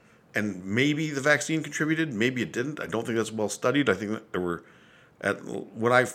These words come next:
when this first hit, hit the news, it, there were six cases of that happening out of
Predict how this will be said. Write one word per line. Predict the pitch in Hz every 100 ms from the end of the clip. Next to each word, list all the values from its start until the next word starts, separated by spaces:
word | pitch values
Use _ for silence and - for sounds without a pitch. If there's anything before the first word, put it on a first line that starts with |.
| -
when | 131
this | 139 -
first | 135 120
hit, | 135 - -
hit | 123 -
the | 104
news, | 113 95 90
it, | 92
there | 98
were | 90 85
six | - - 156 -
cases | - - 101 - - 73 - _ _ _
of | 107 101
that | 104
happening | 101 98 95 98
out | 95
of | 98